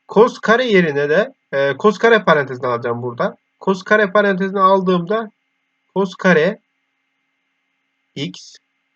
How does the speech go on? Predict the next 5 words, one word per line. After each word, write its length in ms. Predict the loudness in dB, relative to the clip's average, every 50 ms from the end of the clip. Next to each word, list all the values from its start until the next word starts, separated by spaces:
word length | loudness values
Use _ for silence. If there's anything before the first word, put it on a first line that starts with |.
| _ _ _ _ _ _ _ _ _ _ _ _ _ _ _ _ _ _ _ _ _ _ _ _ _ _ _ _ _ _ _ _ _ _ _ _ _ _ _ _ _ _ _ _ _ _ _ _ _ _ _ _ _ _ _ _ _ _ _ _ _ _ _ -12
evet, 280 | -10 -8 -8 -8 -10 _ _ _ _ _ _ _ _ _ 0
parantez 400 | 2 4 4 4 2 -2 -10 -12
içinde 440 | -8 -6 -6 -6 -6 -8 -8 -8
bir 320 | -4 -2 -2 -2 -4 -8 _ -8
eksi 640 | -6 -6 -6 -6 -8 -16 -12 -6 -4 -4 -4 -6